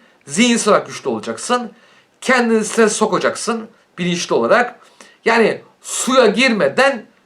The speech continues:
yüzme öğrenemezsin abi. Yani böyle YouTube'dan izleyerek ben yüzme öğreneyim, olmaz abi. Senin şu an içine kendi sakladığın kabuk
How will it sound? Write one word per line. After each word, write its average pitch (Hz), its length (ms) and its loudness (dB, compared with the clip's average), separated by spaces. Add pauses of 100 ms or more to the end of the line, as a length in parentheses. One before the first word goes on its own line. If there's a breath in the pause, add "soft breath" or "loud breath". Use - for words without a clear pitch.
yüzme 220 360 2
öğrenemezsin 202 500 2
abi. 98 220 -4
Yani 151 180 0
böyle 165 120 -8
YouTube'dan 202 500 -2
izleyerek 190 580 0 (300 soft breath)
ben 208 160 2
yüzme 202 360 -2
öğreneyim, 208 380 2 (300 soft breath)
olmaz 196 480 2
abi. - 280 -4 (280 soft breath)
Senin 240 300 -2
şu 220 300 0
an 214 140 4
içine 202 300 -2
kendi 190 300 -4
sakladığın 175 680 -2
kabuk - 460 0